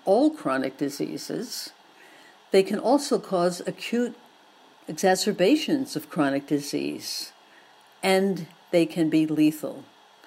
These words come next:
as in covid. Leukotrienes are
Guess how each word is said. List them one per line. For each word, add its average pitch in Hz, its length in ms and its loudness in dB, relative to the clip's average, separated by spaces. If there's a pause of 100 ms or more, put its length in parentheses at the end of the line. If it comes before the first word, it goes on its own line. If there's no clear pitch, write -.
(280)
as - 220 -6
in 151 160 2
covid. 143 600 -4 (1500)
Leukotrienes 220 800 2
are 175 140 0